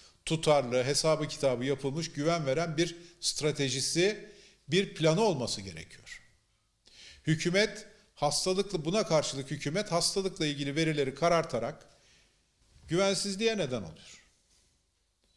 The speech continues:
İngiltere Türkiye'yi seyahat koridorundan çıkarıyor. Dünya Sağlık Örgütü Türkiye'de test kapasitesinin arttırılmasını evet olumlu buluyor ama diğer taraftan verilerin standartlara uygun şekilde raporlanması gerektiği vurgusunu da yapıyor.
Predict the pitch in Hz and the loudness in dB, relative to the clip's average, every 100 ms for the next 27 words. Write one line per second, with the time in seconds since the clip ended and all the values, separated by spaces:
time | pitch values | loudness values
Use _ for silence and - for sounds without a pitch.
0 | _ _ - 185 180 180 180 185 185 175 | _ _ -6 -4 -2 2 2 2 0 -2
1 | 170 180 - 160 165 165 151 139 143 143 | 2 2 2 2 0 0 -4 -2 -2 -2
2 | 175 156 - 143 123 92 - - _ - | -4 -2 0 0 0 -4 -12 -20 _ -20
3 | - - - - 151 175 180 170 175 180 | -20 -20 -20 -4 2 4 4 4 2 0
4 | 170 160 127 147 185 - 170 156 151 147 | 0 -2 -2 -6 -6 -6 -6 -2 0 -2
5 | 143 175 - 151 143 127 135 - 131 139 | -2 -2 -2 -4 -2 -4 -4 -6 -4 -4
6 | 139 - 135 139 156 208 143 151 143 143 | -4 -6 -6 -6 -6 -4 2 2 2 0
7 | 127 120 135 165 190 220 - - - - | -2 -2 -4 4 4 4 -2 -18 -20 -20
8 | - 135 127 117 151 131 127 120 - 117 | -16 -8 -6 0 2 2 -2 -6 -6 -6
9 | 123 147 139 117 107 - 151 147 139 127 | -2 0 0 -4 -4 -6 -4 -2 -2 -2
10 | 226 117 151 143 147 131 110 107 110 135 | -6 -4 -6 -4 -4 -4 -6 -8 -4 -4
11 | 131 139 147 143 143 131 127 139 131 - | -2 -2 -2 -4 -4 -6 -2 -2 -2 -6
12 | 117 151 156 127 123 165 233 220 220 185 | -4 -2 -2 -6 -4 2 4 4 2 2
13 | - | 0